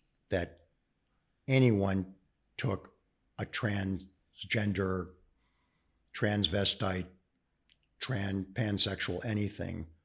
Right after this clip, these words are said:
to front a brand. That was the first time that anyone had done a hundred percent giving model, giving a hundred percent of the proceeds of the selling price of those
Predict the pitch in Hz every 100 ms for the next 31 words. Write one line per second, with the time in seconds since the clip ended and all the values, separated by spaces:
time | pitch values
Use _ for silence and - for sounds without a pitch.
0 | _ _ _ - - - 113 104 - -
1 | _ _ - 85 87 85 104 - - _
2 | _ _ - 104 110 110 120 127 - 120
3 | 107 101 - 117 123 117 107 107 95 98
4 | 98 101 98 101 - 95 101 90 95 90
5 | 95 95 92 - _ _ _ _ - 104
6 | 101 98 104 104 107 92 92 90 - 98
7 | - 92 - 85 - 98 95 82 90 90
8 | - 92 90 87